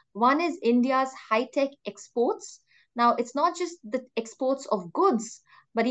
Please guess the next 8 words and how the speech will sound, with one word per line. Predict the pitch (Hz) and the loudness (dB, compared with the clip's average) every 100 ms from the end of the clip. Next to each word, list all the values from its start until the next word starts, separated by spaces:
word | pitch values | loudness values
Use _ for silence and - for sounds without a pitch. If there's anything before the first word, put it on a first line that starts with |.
| 247 | 0
even | 247 | 2
more | 254 233 | 4 4
importantly, | 214 214 233 320 339 285 226 196 - | 2 -2 2 2 0 -4 -4 -6 -8
it's | 214 - | -10 -2
the | 202 | -2
exports | 202 - 233 233 | -2 -2 0 2
of | 214 214 | -2 -2
services. | - 240 294 339 214 175 - | 0 2 2 0 -2 -4 -6